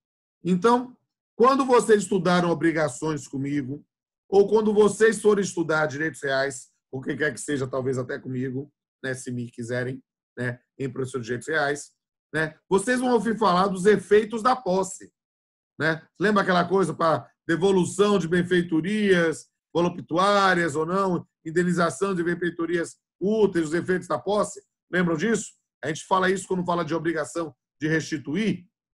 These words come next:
Alguém tá vivo aí? Beleza? Ok, estão vivos, ok. Então, nesse ponto, a ideia de conhecimento de algum tipo de, de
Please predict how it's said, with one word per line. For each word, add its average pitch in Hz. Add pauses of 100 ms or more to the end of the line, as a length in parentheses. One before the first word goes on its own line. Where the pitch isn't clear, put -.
(640)
Alguém 156
tá 165
vivo 156
aí? 202 (2000)
Beleza? 180
Ok, 143
estão 160
vivos, 139
ok. 143 (320)
Então, 180
nesse 214
ponto, 185 (680)
a 208
ideia 190
de 156
conhecimento 220 (840)
de 143
algum 185
tipo 175
de, 135 (480)
de 113